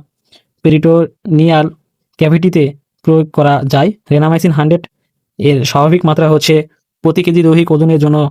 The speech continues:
অক্সিটেট্রাসাইক্লিন পাঁচ থেকে দশ মিলিগ্রাম, অর্থাৎ পাঁচ থেকে দশ মিলি রেনামাইসিন হান্ড্রেড ইনজেকশন প্রতি একশো কেজি দৈহিক ওজনের জন্য প্রতি চব্বিশ ঘন্টা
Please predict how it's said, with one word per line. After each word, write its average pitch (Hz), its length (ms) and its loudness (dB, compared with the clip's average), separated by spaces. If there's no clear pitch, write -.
অক্সিটেট্রাসাইক্লিন 151 840 -2
পাঁচ 147 180 -2
থেকে 156 200 -2
দশ 139 200 0
মিলিগ্রাম, 151 380 0
অর্থাৎ 151 320 -4
পাঁচ 147 160 0
থেকে 165 180 0
দশ 147 200 0
মিলি 165 180 2
রেনামাইসিন 147 420 0
হান্ড্রেড 147 240 0
ইনজেকশন 156 420 0
প্রতি 160 280 -2
একশো - 200 -4
কেজি 160 140 0
দৈহিক 151 280 0
ওজনের 151 280 0
জন্য 151 160 2
প্রতি 165 220 -2
চব্বিশ 165 280 -2
ঘন্টা 165 240 0